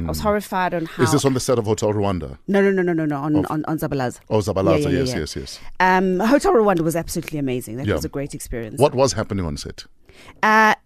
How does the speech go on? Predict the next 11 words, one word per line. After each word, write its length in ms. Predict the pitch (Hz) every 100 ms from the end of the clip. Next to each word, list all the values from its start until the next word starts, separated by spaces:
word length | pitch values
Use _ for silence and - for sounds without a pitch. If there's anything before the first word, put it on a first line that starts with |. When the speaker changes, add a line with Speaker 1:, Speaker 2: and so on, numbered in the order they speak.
| _ _
Speaker 1:
a 60 | 214
lot 400 | 208 226 247 - -
of 220 | 196 160
disrespect 480 | 190 196 - 180 -
to 80 | 113
actresses. 640 | 151 - 143 160 254 -
Speaker 2:
Mm. 460 | 98 82 73 76 80
Speaker 1:
Um, 540 | 175 165 165 165 165 165 -
I've 300 | 196 202 208
been 100 | 196
Speaker 2:
But 180 | 208 185